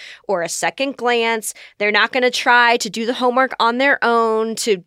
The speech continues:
dig apart, you know, what do we think they stand for?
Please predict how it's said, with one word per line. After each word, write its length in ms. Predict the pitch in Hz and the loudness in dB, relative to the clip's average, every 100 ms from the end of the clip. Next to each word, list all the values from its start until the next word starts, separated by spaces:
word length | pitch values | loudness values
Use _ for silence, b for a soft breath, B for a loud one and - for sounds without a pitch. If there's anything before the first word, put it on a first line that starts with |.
| _ - | _ 2
dig 180 | 240 | 4
apart, 400 | 262 - 240 233 | 2 2 2 2
you 80 | - | 0
know, 140 | 214 190 | -2 0
what 100 | 220 | 2
do 80 | |
we 120 | 247 269 | 0 -2
think 200 | 277 254 | -4 0
they 160 | 277 | 0
stand 400 | 277 - 220 220 | 0 -4 -4 -4
for? 460 | - 226 220 214 | -4 0 4 2